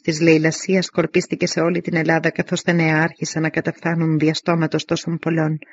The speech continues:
που ήταν αδύνατο να μην τα πιστέψεις. Μιλούσαν για το μέγεθος της κινητοποίησης της μεγαλειότητάς του στην Ανατολή και την πρόθεσή του να περάσει την Ελλάδα δια πυρός και σιδήρου.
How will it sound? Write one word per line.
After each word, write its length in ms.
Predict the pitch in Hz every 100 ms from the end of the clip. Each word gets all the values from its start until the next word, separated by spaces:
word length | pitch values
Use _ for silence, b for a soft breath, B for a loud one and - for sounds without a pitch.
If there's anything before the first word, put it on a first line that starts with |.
| B B -
που 60 |
ήταν 180 | 208 190
αδύνατο 600 | 175 160 190 190 135 143
να 100 | 160
μην 120 | 160
τα 80 | 156
πιστέψεις. 640 | 165 - 165 - - - - _ _ _ _ _ _ _ _ _ -
Μιλούσαν 560 | 196 202 240 240 240
για 120 | 226
το 100 | 220
μέγεθος 400 | 208 202 185 180
της 180 | - 175
κινητοποίησης 800 | - 175 165 165 185 156 - 160
της 120 | -
μεγαλειότητάς 760 | 175 160 165 170 165 160 165 156
του 120 | -
στην 220 | - 175
Ανατολή 500 | 156 156 156 160 180 b b b b b _ _ _ _
και 140 | -
την 140 | - 147
πρόθεσή 460 | 190 190 196 240
του 100 | 226
να 120 | 226
περάσει 400 | 214 208 196 -
την 140 | - 180
Ελλάδα 440 | 175 196 202 196 _ _ _ _ -
δια 300 | 156 160 160
πυρός 420 | 175 175 196 -
και 100 | 175
σιδήρου. 520 | - 180 151 147